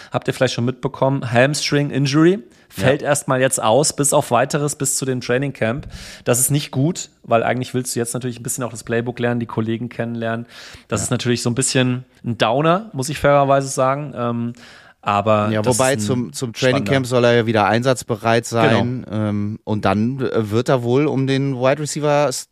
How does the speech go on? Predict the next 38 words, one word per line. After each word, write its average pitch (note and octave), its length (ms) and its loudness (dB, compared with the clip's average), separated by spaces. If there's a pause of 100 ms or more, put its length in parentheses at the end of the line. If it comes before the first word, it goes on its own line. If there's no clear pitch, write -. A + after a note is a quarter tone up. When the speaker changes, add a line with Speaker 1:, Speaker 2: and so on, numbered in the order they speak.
Speaker 2:
zwei E3 300 -4
Spot, A#2+ 240 0 (220)
ne, A#2 280 -4 (140)
kämpfen F#2+ 500 -2
gegen, A2+ 580 -2 (220)
Speaker 1:
Ja. G#2+ 80 -6
Speaker 2:
äh, - 80 -8
Dontavian G#2+ 720 0
Wicks. - 300 -6 (480)
Mal A#2 120 -4
sehen, A2+ 180 -4
wer A#2 100 2
da A2+ 160 2
die A#2 100 -2
Nase G#2+ 300 0
vorn A2 320 -2
hat. A#2+ 160 0
Und A2+ 160 -2
noch A2+ 200 0
ein A#2 220 -2 (100)
Satz - 440 -4
zu A#2 160 -6
den A2 160 -2
Yards A2 260 2
after G#2 320 -6
Catch. - 400 -6 (520)
Alles B2 440 -2
richtig C#3 380 -6
und A#2 100 -4
alles A2+ 320 -4
gut, - 480 -8
aber A2+ 360 0
ich A2 120 -10
glaub, A2+ 340 -2
auf A2 220 -2
College-Level, A#2 1300 -2
ähm, G#2+ 680 -2
ist F#2 220 -10